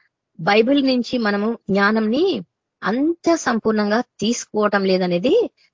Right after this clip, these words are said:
ఒక వాదన. మన పెద్ద పెద్ద ప్ర-, పాస్టర్స్ చర్చెస్లలో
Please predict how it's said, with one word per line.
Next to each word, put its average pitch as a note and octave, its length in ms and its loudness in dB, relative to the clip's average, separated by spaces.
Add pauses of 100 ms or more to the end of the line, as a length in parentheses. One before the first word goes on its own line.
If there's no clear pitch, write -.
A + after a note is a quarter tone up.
(140)
ఒక E3 160 -2
వాదన. E3+ 460 -2 (560)
మన F#3 120 0
పెద్ద F#3 200 0
పెద్ద G#3 140 4 (420)
ప్ర-, F#3 380 2 (100)
పాస్టర్స్ G#3 460 -2
చర్చెస్లలో G#3+ 640 2